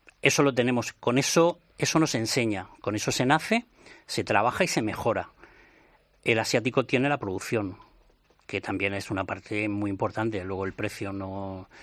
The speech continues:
no puede ser igual vender una camisa a cuarenta, a cincuenta, que venderla a cien. Entonces ahí estamos luchando. Y bueno, estamos poquito a poco recuperando parte de esa industria que había.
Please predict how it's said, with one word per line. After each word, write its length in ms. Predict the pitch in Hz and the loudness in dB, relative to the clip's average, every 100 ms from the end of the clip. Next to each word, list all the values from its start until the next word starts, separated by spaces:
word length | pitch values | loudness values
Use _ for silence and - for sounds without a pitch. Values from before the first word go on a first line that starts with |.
| - - | -20 -8
no 120 | 104 | -2
puede 180 | 110 104 | 2 2
ser 180 | - | 0
igual 280 | 101 101 101 | 0 2 2
vender 240 | 98 98 101 | 0 -2 -2
una 180 | 101 101 | -2 -2
camisa 540 | 101 101 - 107 101 - - - - - | -2 -2 0 -2 -2 -6 -18 -18 -18 0
a 120 | 101 | 0
cuarenta, 680 | - 101 107 110 113 113 - - | 2 0 2 2 2 2 -6 -16
a 60 | |
cincuenta, 680 | - 107 98 113 110 135 143 | -4 -4 0 0 2 -2 -4
que 120 | - | -8
venderla 340 | 101 98 107 104 | -6 -4 -2 -4
a 20 | |
cien. 380 | - 107 104 87 - - - - - - | -2 -4 -4 -6 -14 -20 -20 -20 -20 -10
Entonces 340 | 107 107 120 | -4 0 2
ahí 160 | 110 117 | 4 2
estamos 320 | 117 135 117 | 2 2 2
luchando. 400 | 98 - 110 98 _ _ _ _ _ _ - - | 0 0 0 -2 _ _ _ _ _ _ -20 2
Y 60 | 151 | 4
bueno, 240 | 170 151 - | 6 4 2
estamos 360 | 143 - 185 180 | -2 4 4 6
poquito 300 | 175 170 139 | 4 6 6
a 60 | |
poco 360 | 143 139 214 - - | 4 2 2 0 0
recuperando 760 | 127 120 123 120 110 113 131 117 | 0 4 2 2 4 4 4 2
parte 840 | 117 110 - 110 110 107 104 101 98 | 2 0 0 0 2 0 -2 -2 -4
de 140 | 101 | -4
esa 160 | 104 107 | -2 -2
industria 380 | 104 107 110 95 | -2 0 -2 0
que 80 | |
había. 220 | 95 113 | 0 -2